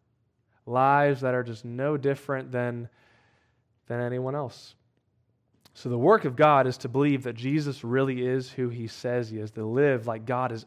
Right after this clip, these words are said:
actually telling the truth. Press into that. Test that.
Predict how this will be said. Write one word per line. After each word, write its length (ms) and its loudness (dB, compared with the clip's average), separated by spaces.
actually 520 -6
telling 500 -6
the 60 -12
truth. 600 -6
Press 560 2
into 380 -2
that. 320 -6
Test 640 0
that. 380 -6